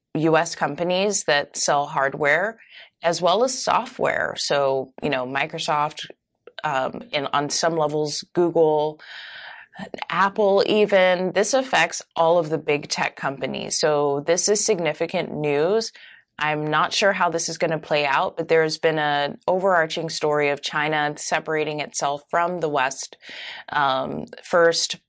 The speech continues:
uh, with, um, the internet firewall that's already been in place for a long time,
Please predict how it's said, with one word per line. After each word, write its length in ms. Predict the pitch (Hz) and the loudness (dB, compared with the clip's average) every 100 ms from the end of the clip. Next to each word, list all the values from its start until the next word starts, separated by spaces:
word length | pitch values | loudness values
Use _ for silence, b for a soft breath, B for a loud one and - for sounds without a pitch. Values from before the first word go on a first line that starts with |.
| - - - | -20 -18 -6
uh, 500 | 160 143 139 135 135 - - _ _ _ _ _ _ _ | 0 2 4 2 0 -4 -20 _ _ _ _ _ _ _
with, 420 | 156 160 147 139 - 147 | 0 4 4 2 -2 -2
um, 580 | 143 143 - - - - - - - | -2 -2 -4 -6 -8 -12 -14 -10 -2
the 160 | 151 | 0
internet 480 | 190 208 202 196 - | 2 2 2 0 -2
firewall 840 | - 165 170 185 185 185 185 185 _ b b b b | 0 2 2 2 2 2 2 -2 _ b b b b
that's 440 | - - - - - - | -4 -4 -4 -6 -6 0
already 260 | 156 165 170 | 2 2 2
been 140 | 165 | 0
in 120 | 160 | 0
place 280 | 156 160 156 | 0 0 0
for 140 | 165 | -2
a 80 | 147 | -2
long 300 | 143 139 151 | 0 0 -2
time, 460 | 160 196 202 214 | -4 -2 0 -2